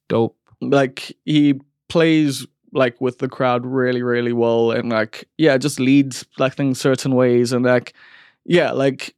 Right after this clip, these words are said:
Speaker 2: he says indefensible things and then defends him. It's like the Bob
Speaker 1: Yeah,
Speaker 2: Berg
Speaker 1: yeah,
Speaker 2: thing,
Speaker 1: yeah,
Speaker 2: and,
Speaker 1: yeah.
Speaker 2: like, but the way he does it, and, like
Speaker 1: Especially the sexual harassment joke.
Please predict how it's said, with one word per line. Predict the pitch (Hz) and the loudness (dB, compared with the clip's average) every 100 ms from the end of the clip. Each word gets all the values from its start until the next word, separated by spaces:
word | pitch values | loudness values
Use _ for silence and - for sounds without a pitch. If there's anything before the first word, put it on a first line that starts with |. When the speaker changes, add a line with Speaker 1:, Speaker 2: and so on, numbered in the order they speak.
| - | -8
Speaker 2:
he | |
says | 151 175 160 | 0 2 2
indefensible | 147 151 151 143 131 | 0 -2 -2 -2 -2
things | 151 139 131 | 0 0 0
and | 127 | 0
then | 127 123 120 - | 0 0 -2 -6
defends | 135 170 131 | -2 0 0
him. | 123 | -2
It's | 120 | 0
like | 123 - | 0 0
the | |
Bob | 123 147 | 2 2
Speaker 1:
Yeah, | |
Speaker 2:
Berg | 127 127 | 4 2
Speaker 1:
yeah, | 127 | 2
Speaker 2:
thing, | 117 | 0
Speaker 1:
yeah, | 120 | 0
Speaker 2:
and, | 120 | 0
Speaker 1:
yeah. | |
Speaker 2:
like, | 127 123 - _ _ - | -2 -6 -14 _ _ -10
but | 147 | -2
the | 156 | 0
way | 170 | 2
he | 175 139 | 0 -4
does | 120 131 143 | -4 -2 -2
it, | 123 - - | -6 -10 -14
and, | 127 | -14
like | |
Speaker 1:
Especially | 123 180 180 | 0 2 4
the | 165 139 | 4 4
sexual | 170 165 147 | 0 2 4
harassment | 127 139 - 127 113 | 4 4 0 -2 0
joke. | 98 110 | 0 -2